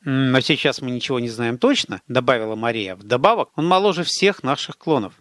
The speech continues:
Джоанна подняла палец. «На первый взгляд это не внушает тревоги. Он мог умереть от разных причин». «Мы не узнаем, самоубийство ли это, не изучив тело»,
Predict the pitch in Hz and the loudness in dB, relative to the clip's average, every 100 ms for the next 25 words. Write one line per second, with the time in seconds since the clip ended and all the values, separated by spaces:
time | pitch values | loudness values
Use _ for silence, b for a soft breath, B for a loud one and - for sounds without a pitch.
0 | _ 107 107 110 127 - 156 143 151 - | _ -8 -4 -2 -2 0 2 4 2 2
1 | 120 98 - - _ _ 120 120 - 151 | 0 0 -10 -20 _ _ -6 -4 2 2
2 | 208 226 151 160 165 - 160 180 180 220 | 2 -2 2 2 2 -2 -4 -2 0 0
3 | - 185 131 - 139 143 131 113 110 - | 2 2 2 -2 -2 0 0 -2 -8 -10
4 | - 156 156 147 165 160 160 156 185 233 | -2 2 4 2 0 2 2 2 2 4
5 | 262 107 95 110 104 - 95 - _ _ | 2 2 -6 -10 -10 -10 -12 -14 _ _
6 | _ _ 170 196 196 170 170 139 107 - | _ _ 2 4 4 4 2 2 0 -6
7 | 131 127 131 208 196 180 175 170 160 143 | -6 -6 -2 -2 0 0 2 2 2 0
8 | 120 113 117 - 190 - 131 123 120 | -2 -2 -4 -2 -4 -2 0 2 2